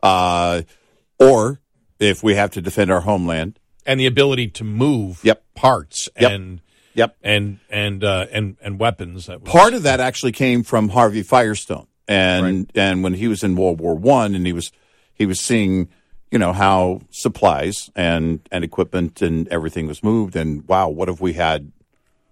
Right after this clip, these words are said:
Speaker 1: actual good roads? And then eventually you saw the interstate system come about, uh, years later. Well, now, you know, the idea is, well, we can't have all these highways.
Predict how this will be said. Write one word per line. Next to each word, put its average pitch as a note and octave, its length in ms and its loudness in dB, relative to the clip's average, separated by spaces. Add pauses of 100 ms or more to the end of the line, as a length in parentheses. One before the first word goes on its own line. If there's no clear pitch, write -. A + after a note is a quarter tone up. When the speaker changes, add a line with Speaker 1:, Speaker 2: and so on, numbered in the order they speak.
(460)
Speaker 1:
actual E2 520 -4 (120)
good F2 260 0
roads? - 720 -4
And E2 240 -2
then D#2+ 160 -4
eventually F2+ 540 -2
you F2 300 -8
saw F2 260 0
the E2 160 -6
interstate F2 400 -4
system - 360 -12
come E2 160 -10
about, F#2+ 380 -2 (640)
uh, E2+ 80 -2
years D#2+ 320 -4
later. A2+ 280 2 (520)
Well, B2+ 160 6
now, A#2+ 580 0 (840)
you A#2+ 120 2
know, G#2+ 160 2
the G#2+ 180 0
idea G#2 520 0
is, G#2 520 -4
well, E2 480 -4
we D#2+ 100 -18
can't A2 280 -4
have F#2+ 240 -2
all F#2+ 140 -2
these D#2 260 -8
highways. G2 840 -4